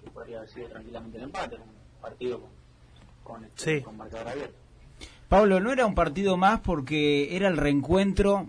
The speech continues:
Speaker 3: de la gente con, con ustedes, con el plantel, eh, eh, con el cuerpo técnico, después de lo que había sido la final de la Copa Sudamericana? ¿Cómo trabajaste vos la semana previa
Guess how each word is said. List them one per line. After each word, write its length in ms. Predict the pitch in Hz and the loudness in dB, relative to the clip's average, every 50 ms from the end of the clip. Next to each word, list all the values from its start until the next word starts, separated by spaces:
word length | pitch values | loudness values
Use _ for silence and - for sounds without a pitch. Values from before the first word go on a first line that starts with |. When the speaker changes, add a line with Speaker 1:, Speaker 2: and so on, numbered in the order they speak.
| - - - | -12 -14 -8
Speaker 3:
de 200 | 135 135 139 143 | -4 -2 0 2
la 120 | 147 139 | 2 0
gente 640 | 131 - 185 190 196 190 - - 190 190 190 - - - - - - - - - - - - | 0 0 0 0 2 0 0 0 0 0 0 -2 -6 -12 -20 -20 -20 -20 -20 -20 -20 -14 -2
con, 380 | - 143 139 139 135 131 131 123 | 2 4 6 6 6 6 4 4
con 160 | 127 139 135 | 4 4 4
ustedes, 520 | 139 - - - 240 233 196 160 139 123 120 | 4 4 6 8 8 8 8 6 6 4 2
con 140 | - 127 123 | 2 0 0
el 100 | 120 - | 0 0
plantel, 640 | 131 123 127 127 185 202 214 208 208 202 190 180 | -2 -2 0 0 2 4 4 4 4 4 4 4
eh, 460 | 175 147 135 131 127 123 120 117 107 - - - - - - - | 4 4 4 4 2 2 2 0 -2 -4 -10 -20 -20 -14 -8 -4
eh, 200 | 123 117 117 110 | -2 -2 0 0
con 160 | - 127 127 | 0 2 2
el 100 | 127 123 | 2 2
cuerpo 340 | - 135 127 - - 131 127 | 2 2 2 2 2 0 2
técnico, 580 | - 190 202 202 196 190 185 170 143 151 151 139 | 4 4 6 6 6 4 4 4 4 4 6 6
después 240 | 131 - - 185 | 6 6 6 6
de 60 | 190 175 | 6 6
lo 120 | 151 135 | 4 4
que 100 | 120 139 | 4 4
había 180 | 143 160 147 - | 4 4 4 4
sido 200 | - 180 180 165 | 4 4 6 6
la 80 | 143 120 | 6 6
final 280 | - - 131 151 165 165 | 6 6 4 4 6 6
de 60 | 156 | 4
la 140 | 131 120 - | 4 2 2
Copa 240 | 156 - - 143 | 0 2 2 2
Sudamericana? 720 | 120 - 127 120 117 120 117 120 117 - 180 170 147 135 123 | 4 4 2 4 4 4 2 2 4 6 6 8 8 6 4
¿Cómo 260 | - 208 240 254 226 | 4 4 4 6 6
trabajaste 540 | - 180 165 160 156 - 226 214 - - 190 | 6 6 6 6 4 4 2 2 4 4 4
vos 180 | 185 208 220 | 4 6 6
la 100 | 208 190 | 4 4
semana 440 | 170 - 156 156 175 185 185 175 151 | 2 2 0 0 2 2 2 2 4
previa 600 | - - 214 208 196 175 160 165 170 175 180 185 | 4 6 8 8 8 8 8 8 8 6 4 2